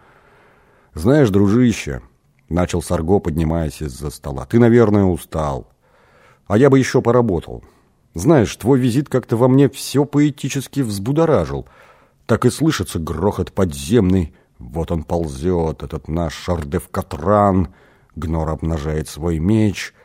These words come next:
а я безмятежно наигрываю комаров пищанье, светляков порханье».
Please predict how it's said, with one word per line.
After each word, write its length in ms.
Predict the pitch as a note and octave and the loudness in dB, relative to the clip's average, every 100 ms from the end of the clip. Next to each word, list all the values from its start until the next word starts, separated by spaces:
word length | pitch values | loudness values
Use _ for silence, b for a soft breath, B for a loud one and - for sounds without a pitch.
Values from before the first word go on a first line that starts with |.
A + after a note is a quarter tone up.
| b b - | b b -6
а 100 | G#2+ | -2
я 140 | C3 | 0
безмятежно 640 | G#2+ G2 A2 - D#3 G#2+ G#2+ | 2 2 2 2 0 2 2
наигрываю 760 | G#2 A2+ A#2 G2+ G#2+ G2+ G2 | 2 0 0 0 0 2 0
комаров 520 | - G2 F#2 F2+ - | 0 0 0 0 -2
пищанье, 960 | - E2 - - D3 D#3+ C3+ A#2 C3+ C3 B B | -8 -12 -10 -2 0 2 0 4 4 2 B B
светляков 760 | - - A2 - G#2 - G#2 - | -12 -2 -2 0 0 0 -2 -2
порханье». 920 | - F#2 E2 - G2 C#2+ B1+ B1+ B1 | -4 -4 -4 -2 -2 -2 -8 -12 -14